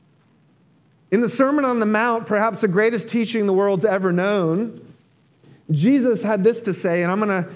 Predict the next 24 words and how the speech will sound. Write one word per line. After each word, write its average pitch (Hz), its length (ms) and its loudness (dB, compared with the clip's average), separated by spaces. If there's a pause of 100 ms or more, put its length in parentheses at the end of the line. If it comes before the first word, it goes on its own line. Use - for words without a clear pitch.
(120)
use 175 340 0
Eugene 196 380 -2
Peterson's, 196 680 -4
uh, 165 240 -2
message 165 640 -2 (360)
because 160 260 0
I 180 100 0
think 175 220 -2
he 160 140 -2
nails 147 360 0
it. 113 140 -4 (800)
This 170 160 0
is 190 140 -2
from 185 180 0
Matthew 175 380 -2
chapter 151 320 0
five. 139 580 -4 (760)
"You're 208 220 4
familiar 208 560 2
with 180 160 0
the 180 120 0
old 180 240 0
written 160 340 -2
law. 135 460 -2